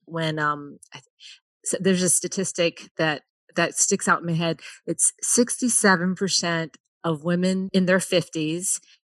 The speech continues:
have either osteoporosis or low bone mass. And that really sticks out in my head. I'm like, "Oh, that means also that in order to not be that, you'll have started,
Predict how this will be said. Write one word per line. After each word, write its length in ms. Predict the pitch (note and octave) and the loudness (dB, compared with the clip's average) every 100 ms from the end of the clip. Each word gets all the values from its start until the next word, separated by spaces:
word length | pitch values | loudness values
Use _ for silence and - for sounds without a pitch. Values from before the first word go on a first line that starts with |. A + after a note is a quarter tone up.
| _ | _
have 180 | - E3 | -2 2
either 300 | F3 E3 D#3+ - | 2 2 2 2
osteoporosis 1120 | D3+ E3+ - F3+ - E3 D#3 - D#3+ D3+ - | 4 2 0 -6 -4 -2 0 0 0 -2 -2
or 120 | D#3+ D#3+ | 0 2
low 280 | D3+ D#3+ | 2 0
bone 180 | C#3+ D3 | 0 -2
mass. 400 | B2 A2+ - - - - - - | -2 -4 -2 -4 -6 -20 -18 -2
And 120 | F3 | 2
that 140 | F3+ | 4
really 180 | G3 G#3+ | 6 6
sticks 280 | G#3 G#3 G#3+ | 4 0 0
out 60 | |
in 60 | F3 | 0
my 60 | E3+ | 0
head. 120 | F3+ | 0
I'm 40 | E3+ | -2
like, 120 | - | 2
"Oh, 140 | A#3+ G3 | 6 6
that 140 | F3 | 6
means 300 | A3+ - - - | 4 2 2 2
also 320 | F3+ F#3+ F3 | 4 4 4
that 220 | E3+ D#3+ - _ - | 0 -4 -6 _ -6
in 100 | E3+ | -2
order 220 | F3 F3 | 0 0
to 180 | - E3+ | -2 0
not 280 | F3 C4+ - | 4 4 2
be 100 | D#3+ | -2
that, 200 | D3+ D3+ | -2 -4
you'll 120 | D#3 E3+ | -10 -2
have 180 | F3+ | -2
started, 540 | - - E3 D#3 D3 | 0 0 -2 -2 -4